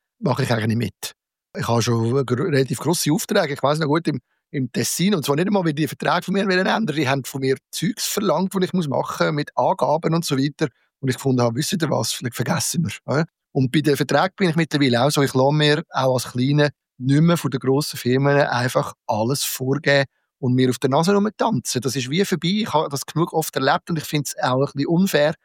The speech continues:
und nicht richtig, wenn man das so macht, oder? Ich glaube, wenn, wenn sie das würde bei einem anderen Anbieter machen, würden sie es auch nicht trauen. Also sie machen das nur bei denen, wo sie,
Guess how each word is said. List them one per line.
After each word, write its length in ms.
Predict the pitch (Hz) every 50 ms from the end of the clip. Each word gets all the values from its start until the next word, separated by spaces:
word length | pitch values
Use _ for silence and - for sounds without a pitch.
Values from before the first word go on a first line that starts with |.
| _ _ _ _ _
und 140 | - 139 135
nicht 140 | 131 131 127
richtig, 440 | 131 160 160 - - - 165 - - - _ _ _ _ -
wenn 120 | 147 147
man 100 | 147 139
das 120 | 143 139
so 260 | 127 143 127 147 143 143
macht, 420 | 143 143 165 - - - - -
oder? 180 | 113 120 165 160 - _ _ _ _ _ _ -
Ich 100 | - -
glaube, 240 | 143 139 147 143
wenn, 160 | 143 143 143 131 -
wenn 160 | 165 151 147
sie 140 | - 185 175
das 140 | 165 151 -
würde 180 | 156 151 139 131
bei 120 | - 135
einem 160 | 131 131 131 143
anderen 320 | 175 196 208 196 185 180
Anbieter 360 | 180 180 - 185 180 170 -
machen, 260 | 175 160 139 - 123
würden 160 | 123 135 131 120
sie 100 | - 139
es 40 | 143
auch 140 | 139 139 151
nicht 140 | 151 -
trauen. 260 | - - 135 127 120 117
Also 140 | 113 117
sie 120 | 113 123 143
machen 240 | 131 135 139 - 113
das 140 | - 127
nur 180 | 135 143 151 160
bei 100 | 156 156
denen, 260 | 139 143 139 143 143
wo 80 | 139 131
sie, 180 | 107 127 117